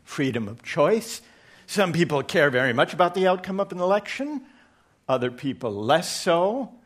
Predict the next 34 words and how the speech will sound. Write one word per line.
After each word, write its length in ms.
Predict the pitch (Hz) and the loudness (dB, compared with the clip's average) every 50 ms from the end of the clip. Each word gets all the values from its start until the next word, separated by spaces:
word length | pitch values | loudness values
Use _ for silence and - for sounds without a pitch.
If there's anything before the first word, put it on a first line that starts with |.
| _ _ _ _ _ _ _ _ _ _ - | _ _ _ _ _ _ _ _ _ _ -8
In 200 | 135 127 113 113 | -6 -4 2 2
local 320 | 131 143 147 143 156 143 | 2 2 2 0 -2 -2
and 100 | 139 131 | -2 -2
European 440 | 131 131 120 117 120 - 156 156 151 | -2 -2 -2 -2 -4 -4 -4 -2 -2
elections, 720 | 147 135 143 160 180 185 - - - 214 208 202 156 120 | 0 2 2 2 2 0 -4 -6 -4 -4 -4 -4 -6 -6
the 60 | 123 | -4
majority 760 | 143 135 135 123 101 - 143 147 151 147 160 180 185 214 254 269 | -4 -4 -4 -6 -8 -4 0 4 6 6 6 4 2 -2 -8 -8
typically 640 | - - - 170 170 - 190 180 - 175 160 143 | -8 -6 -6 -6 -6 -6 -10 -10 -6 -6 -6 -4
don't 320 | 127 101 - 151 139 127 135 | -4 0 0 0 0 0 -2
even 480 | 139 139 117 147 139 127 131 135 135 - - - _ | -2 -2 -2 -2 -4 -4 -6 -8 -10 -16 -20 -14 _
bother 320 | - 160 156 160 147 170 156 | -2 0 2 2 0 -2 -4
to 120 | 156 - 165 | -6 -6 -8
vote. 380 | 123 147 165 208 240 262 - - _ _ _ _ _ _ _ _ - | -4 -2 -2 -2 -2 -4 -12 -16 _ _ _ _ _ _ _ _ -12
Why 280 | - 120 139 202 254 | -6 -4 -4 -4 -4
shouldn't 460 | 262 254 - 226 208 - 214 202 - - | -6 -6 -6 -6 -6 -6 -6 -10 -6 -4
they 180 | 156 151 156 | -2 -2 -2
be 240 | 151 127 147 147 143 | -2 -2 -2 -4 -4
free, 380 | 135 - - - 127 127 131 139 | -6 -10 -8 -4 -4 -2 -2 -2
if 160 | 139 139 - | -4 -4 -4
they 140 | 151 151 185 | -4 -2 -2
want 340 | 190 165 151 147 127 - | 0 0 0 0 -2 -4
to, 280 | - - - - - 151 _ _ _ _ _ _ _ _ _ _ _ _ _ _ _ _ _ _ - | -12 -16 -16 -16 -18 -20 _ _ _ _ _ _ _ _ _ _ _ _ _ _ _ _ _ _ -18
to 100 | - 139 | -16 -14
sell 420 | - - - - - 220 254 277 285 | -14 -12 -8 -4 0 2 2 2 2
their 240 | 180 143 123 117 | 2 0 0 0
vote 360 | 113 104 110 101 131 151 - - | 0 -2 -4 -6 -6 -8 -10 -16
to 100 | - 131 | -14 -12
the 80 | 139 | -12
highest 480 | 123 139 143 135 135 139 135 - - - | -8 -6 -6 -4 -4 -6 -8 -12 -10 -8
bidder? 340 | - 120 - - - - - - | -6 -6 -6 -8 -14 -18 -20 -16
A 80 | - 143 | -16 -16
free 340 | - - - - 180 196 202 | -16 -14 -10 -6 -4 -4 -2
market 480 | 185 170 151 151 147 - 151 123 - - | -2 -2 -2 -2 -2 -4 -6 -8 -8 -8
in 400 | - - 127 120 117 117 120 - | -10 -8 -6 -6 -6 -8 -10 -14